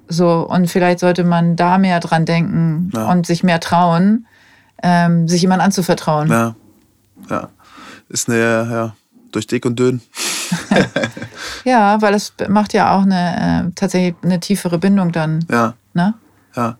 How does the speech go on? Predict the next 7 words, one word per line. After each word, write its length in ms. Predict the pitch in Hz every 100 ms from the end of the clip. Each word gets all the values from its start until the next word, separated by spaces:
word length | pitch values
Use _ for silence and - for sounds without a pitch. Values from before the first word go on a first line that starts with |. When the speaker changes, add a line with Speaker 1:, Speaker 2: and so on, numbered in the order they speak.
| _
Speaker 1:
Wir 140 | 185
haben, 300 | 185 180 180
äh, 320 | - - - 190
ich 120 | 175
glaube, 300 | 190 185 180 190 _ -
genug, 480 | 190 190 226 226 - - - - _ - - -
ähm, 760 | - 190 185 185 180 175 180